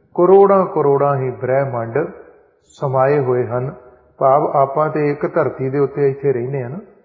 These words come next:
ਤੇ ਆਪਾਂ ਸਮਝਦੇ ਹਾਂ ਕਿ ਬੜੀ ਵੱਡੀ ਧਰਤੀ, ਬੜਾ ਵੱਡਾ ਬ੍ਰਹਿਮੰਡ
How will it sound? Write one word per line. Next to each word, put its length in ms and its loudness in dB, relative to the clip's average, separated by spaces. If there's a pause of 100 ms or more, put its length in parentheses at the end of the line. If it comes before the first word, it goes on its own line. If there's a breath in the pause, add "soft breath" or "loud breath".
(480)
ਤੇ 80 0
ਆਪਾਂ 300 0
ਸਮਝਦੇ 420 -6
ਹਾਂ 80 -6
ਕਿ 140 -2
ਬੜੀ 340 -2
ਵੱਡੀ 360 -2
ਧਰਤੀ, 480 -8
ਬੜਾ 300 -2
ਵੱਡਾ 340 -2
ਬ੍ਰਹਿਮੰਡ 680 -6